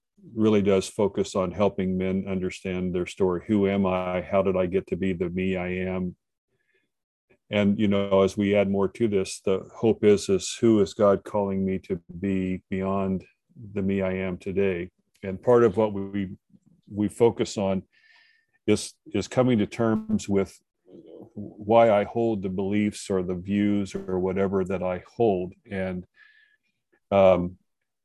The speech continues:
and, you know, and from that, you know, if we have the right template in front of us, we begin to see why some of those things are no longer good or never were good, but why we, there's something we no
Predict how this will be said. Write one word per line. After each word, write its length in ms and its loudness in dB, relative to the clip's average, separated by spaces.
and, 320 -4
you 100 -2
know, 160 2
and 160 -2
from 260 2
that, 240 4
you 300 -10
know, 340 -2
if 200 -8
we 120 4
have 240 2
the 80 2
right 320 2
template 360 -2
in 100 -2
front 240 0
of 60 2
us, 200 -2
we 80 -4
begin 320 -2
to 60 -2
see 200 -2
why 160 0
some 260 -4
of 80 -2
those 280 -4
things 500 -6
are 80 -2
no 160 0
longer 380 0
good 360 -4
or 60 -6
never 260 4
were 240 6
good, 300 -6
but 160 -4
why 200 4
we, 180 -2
there's 280 -4
something 360 -4
we 180 0
no 260 -2